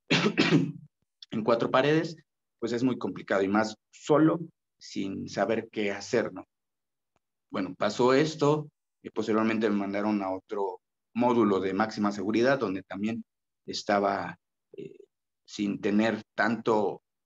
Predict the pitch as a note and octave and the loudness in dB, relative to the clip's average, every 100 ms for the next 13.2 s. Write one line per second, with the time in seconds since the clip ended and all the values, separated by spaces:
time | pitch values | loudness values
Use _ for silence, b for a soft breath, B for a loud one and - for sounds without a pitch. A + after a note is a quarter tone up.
0 | _ _ - G4+ G4+ G4+ _ - _ _ | _ _ -14 -12 -12 -18 _ -20 _ _
1 | _ A#2 A#2+ C3+ C3+ C3+ C3 A2 A2 G#2+ | _ -2 0 2 2 2 2 2 0 0
2 | A#2 B2 B2+ A2+ - G#2+ A#2 A2 G#2+ G#2 | 2 0 0 -6 -6 -10 -4 0 0 0
3 | G#2+ G2+ _ - A2+ A2+ A#2+ - G#2+ G2+ | -4 -8 _ -6 -4 -4 -4 0 0 0
4 | C#3 D3+ - _ _ _ _ - - - | -2 -2 -8 _ _ _ _ -16 -14 -16
5 | _ - - A#2+ G#2+ G#2 G2 G2 F2+ F2+ | _ -10 -2 2 2 2 2 0 -2 -8
6 | - - _ _ _ - G2+ - _ F#2+ | -18 -20 _ _ _ -14 -14 -16 _ -6
7 | F#2 G#2+ G#2 G2 F2+ D#2+ - - - G2 | -2 0 2 2 -2 -6 -8 -12 -8 -4
8 | F#2+ F#2 - G#2 - C#3 C#3 - - _ | -2 -4 -4 -4 0 2 0 -4 -12 _
9 | G#2 G#2+ A2 A2+ A#2 A#2 A2+ A2 B2+ G2 | -8 -4 -2 0 0 2 0 -2 -2 0
10 | G#3 A3+ G#2 G#2+ - A3+ A#2+ - - - | 0 0 0 -4 -2 0 0 0 -4 -6
11 | - - - - - - - - _ C#3 | -2 -4 -2 -2 0 -2 -2 -10 _ -4
12 | - - _ _ _ - A#2 A2 A2 G#2 | -4 -10 _ _ _ -8 -6 -4 -2 -2
13 | G2+ F#2 | -4 -12